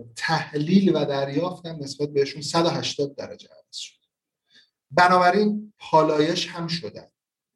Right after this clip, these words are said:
یعنی ناخودآگاه وقتی که، اینکه می‌گم از اساس، یعنی مسیرم عوض نشد. مثلاً یه نفر ممکنه که مثلاً به یک دینی باشه، یک دین دیگه در بیاد. مثلاً اصلاح طلب باشه، اصولگرا باشه. مثلاً می‌گم، یه تفکر اینجوری، مثلاً مدافع مثلاً،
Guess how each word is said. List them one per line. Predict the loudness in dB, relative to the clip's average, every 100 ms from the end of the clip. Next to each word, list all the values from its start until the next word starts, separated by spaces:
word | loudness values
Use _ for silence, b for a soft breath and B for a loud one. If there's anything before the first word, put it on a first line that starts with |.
| _ -14
یعنی | -8 -4
ناخودآگاه | -4 -6 -6 0 0 0 -6
وقتی | -8 -16 _
که، | -14 -14 -14 _ B B B
اینکه | 4 4
می‌گم | 4 0 -2
از | -2 -2 0
اساس، | 0 4 4 4 0
یعنی | -6
مسیرم | -6 -6 -6 -6 -2 0
عوض | 0 -4 -4 -8
نشد. | -12 -12 -14 _ _
مثلاً | -4 0 0
یه | 0 -4
نفر | -4 -4
ممکنه | -6 -8 -8 -8
که | -8
مثلاً | -12 -12 -10
به | -6 -4
یک | -4
دینی | 0 2 2
باشه، | 0 0
یک | -4
دین | -4 -6
دیگه | -6 -8
در | -10 -10
بیاد. | -10 -12
مثلاً | -10 -6 -4 -6 _ _ _ _ _ -14 -6
اصلاح | -4 2 2
طلب | 4 2 0
باشه، | -2 -4
اصولگرا | -4 -8 -8 -6
باشه. | -6 0
مثلاً | 2 4 4 2
می‌گم، | -2 -8 -14 -18 -6
یه | -2 -2
تفکر | -2 -6 -6 0 0 0
اینجوری، | -8 -10
مثلاً | -10 -8 -8 -10 -8
مدافع | -2 0 0 -2 -6
مثلاً، | -8 -8 -8